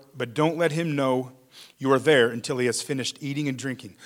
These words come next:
When he lies down, note the place where he is lying. Then go uncover his feet and lie down."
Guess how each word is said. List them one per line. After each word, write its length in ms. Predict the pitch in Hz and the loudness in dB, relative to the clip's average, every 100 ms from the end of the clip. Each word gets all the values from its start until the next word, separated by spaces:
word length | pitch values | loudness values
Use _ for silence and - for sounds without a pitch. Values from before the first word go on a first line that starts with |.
| - - | -10 2
When 140 | 160 | 4
he 40 | 156 | 8
lies 320 | 160 226 190 | 8 8 6
down, 300 | 175 185 180 | 4 4 4
note 220 | 170 190 | 2 2
the 80 | 202 | -2
place 320 | - 170 170 | 0 0 0
where 80 | 156 | -2
he 80 | 165 | -2
is 120 | 147 | -2
lying. 340 | 151 139 113 | 0 0 0
Then 160 | 131 135 | -2 2
go 220 | 143 139 - - - | 2 2 -8 -16 -6
uncover 420 | 139 - 165 156 | -6 2 2 2
his 240 | 139 - | 0 -2
feet 400 | - 233 196 185 - - - - | -2 2 2 0 -10 -20 -18 -6
and 160 | 143 | 0
lie 200 | 139 151 | 4 4
down." 400 | 151 151 117 95 | 4 4 4 0